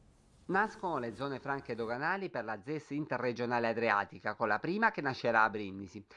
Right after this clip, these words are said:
Si è insediato il comitato di indirizzo della zona economica speciale adriatica interregionale Puglia Molise, presieduto dal presidente dell'autorità di sistema portuale del Mare Adriatico Meridionale Ugo Padroni Griffi,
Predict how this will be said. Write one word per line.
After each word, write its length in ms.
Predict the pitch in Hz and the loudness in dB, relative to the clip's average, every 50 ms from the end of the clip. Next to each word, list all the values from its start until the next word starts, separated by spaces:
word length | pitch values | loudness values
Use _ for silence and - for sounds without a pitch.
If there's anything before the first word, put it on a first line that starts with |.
| - - - | -20 -20 -6
Si 120 | - - | 0 0
è 20 | 208 | 0
insediato 580 | 196 - - 156 127 123 104 95 98 98 110 | 0 0 -2 0 2 4 4 4 4 0 -2
il 80 | 107 98 | -4 -4
comitato 460 | - 117 113 113 98 120 113 110 113 | -4 -4 -2 0 0 0 0 0 -2
di 80 | 110 113 | -2 -4
indirizzo 500 | 113 110 113 113 123 139 135 - - 117 | -4 -4 -2 -2 -2 -4 -4 -4 -2 -2
della 240 | 113 113 110 110 | 0 0 0 0
zona 220 | 104 123 135 123 120 | 0 0 0 0 0
economica 440 | 110 120 120 123 123 120 110 117 113 | -2 -2 -2 -2 -2 -2 -2 -4 -4
speciale 540 | - - 123 117 - 143 131 131 127 123 | -2 -4 -4 2 4 6 6 6 4 2
adriatica 720 | 117 117 104 113 120 123 117 107 104 101 - 113 - 117 | 2 0 0 0 2 4 4 4 4 0 -4 -6 -4 -2
interregionale 840 | 117 117 113 - 117 113 117 117 104 127 135 139 165 185 202 202 202 - | -2 -2 -2 -4 -4 -4 -4 -4 -4 -4 -2 2 4 4 4 4 2 0
Puglia 320 | - 143 139 131 127 127 | 0 -2 0 0 0 0
Molise, 540 | 120 120 117 113 110 101 98 92 - 110 101 - - - - _ | 2 0 0 0 -2 -6 -6 -8 -10 -12 -12 -12 -18 -20 -20 _
presieduto 560 | - 185 190 170 - 156 123 110 107 92 98 95 | 2 2 2 4 4 2 2 0 -2 -2 -2 -2
dal 160 | 101 107 110 | -2 -4 -2
presidente 560 | - 127 107 117 123 139 165 175 165 170 147 | -2 -4 -4 -2 2 2 2 4 2 0 0
dell'autorità 480 | 131 120 117 113 117 117 107 104 120 120 | 2 2 2 2 0 -2 0 0 0 0
di 120 | 110 110 | 0 -4
sistema 420 | 101 107 104 - - 123 120 117 113 | -8 -10 -10 -4 -2 0 0 0 -2
portuale 500 | - 117 - - 127 123 123 113 107 104 | -2 -6 -6 -2 4 6 6 6 6 4
del 160 | 104 110 107 | -2 -4 -2
Mare 200 | 110 120 120 120 | 0 0 0 0
Adriatico 440 | 117 110 117 127 127 110 113 98 117 | 0 0 0 0 0 -2 -4 -6 -4
Meridionale 560 | 113 117 113 117 131 143 156 180 196 190 180 | -4 -4 -4 -2 -2 0 2 4 4 4 4
Ugo 240 | 156 143 127 127 127 | 2 2 2 0 2
Padroni 400 | 117 123 117 117 123 120 120 107 | 2 2 2 0 0 -2 -2 -4
Griffi, 480 | 107 107 104 95 92 - _ - 107 | -4 -4 -6 -6 -8 -10 _ -14 -14